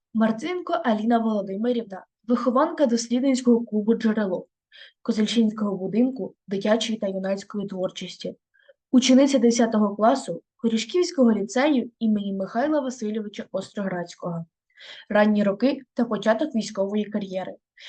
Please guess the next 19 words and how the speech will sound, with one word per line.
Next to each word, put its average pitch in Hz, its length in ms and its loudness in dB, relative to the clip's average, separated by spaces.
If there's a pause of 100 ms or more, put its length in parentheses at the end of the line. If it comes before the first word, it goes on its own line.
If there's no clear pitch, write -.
(160)
Народився 214 680 2 (260)
двадцять 247 380 0
першого 226 400 4
грудня 262 540 0
тисяча 311 360 -2
вісімсот 254 480 -4
сімдесятого 220 680 -2
року 269 300 -4
у 240 80 -4
селі 226 260 -2
Башенівка 180 800 -10 (420)
Козельщинського 214 760 -2
району 262 520 0 (140)
на 240 100 -2
Полтавщині, 190 760 -8 (320)
в - 60 -18
старовинній 294 580 4
козацькій 220 500 0
родині, 202 520 0